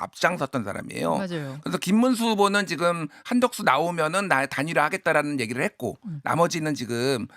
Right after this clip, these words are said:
Speaker 1: 반대하고 있어서 그것도 좀 변수가 될, 될 것 같습니다.
Speaker 2: 알겠습니다.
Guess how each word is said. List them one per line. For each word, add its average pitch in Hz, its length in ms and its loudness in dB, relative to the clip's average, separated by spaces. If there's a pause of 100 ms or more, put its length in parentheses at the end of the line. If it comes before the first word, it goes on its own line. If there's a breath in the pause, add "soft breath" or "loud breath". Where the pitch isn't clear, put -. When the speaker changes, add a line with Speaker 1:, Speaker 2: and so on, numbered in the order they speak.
(120 loud breath)
Speaker 1:
반대하고 147 500 0
있어서 117 260 -6
그것도 143 420 -6
좀 123 200 -4
변수가 120 340 -6
될, 120 100 -14 (560)
될 104 100 -12
것 - 120 -14
같습니다. - 280 -20 (160)
Speaker 2:
알겠습니다. 170 560 0